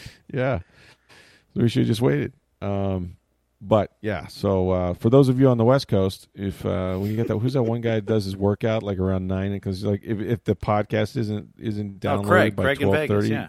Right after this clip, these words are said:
Speaker 2: Craig in Vegas, yeah.
Speaker 1: Craig in Vegas, you're gonna be a little bit late tonight, buddy.
Speaker 2: Yeah.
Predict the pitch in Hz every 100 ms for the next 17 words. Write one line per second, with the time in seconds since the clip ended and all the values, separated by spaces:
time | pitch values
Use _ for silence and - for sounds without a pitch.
0 | - 123 120 117 117 85 - 113 117 117
1 | 117 113 117 117 - 113 117 113 113 123
2 | 127 123 110 87 90 85 80 85 87 104